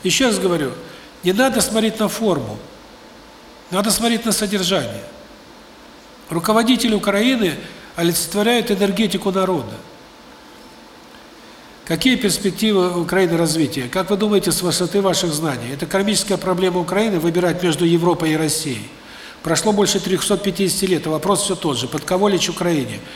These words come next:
Под Россию или под Швецию в составе Объединенной Европы?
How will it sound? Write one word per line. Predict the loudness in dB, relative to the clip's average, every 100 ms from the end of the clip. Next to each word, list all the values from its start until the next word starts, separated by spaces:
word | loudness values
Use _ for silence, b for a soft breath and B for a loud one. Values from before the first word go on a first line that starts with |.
| B B
Под | -4 0
Россию | 0 0 2 4
или | 4 2
под | 0
Швецию | 0 0 0 0
в | -2
составе | -4 -2 0 0 0
Объединенной | 0 0 2 0 0
Европы? | 0 0 0 -2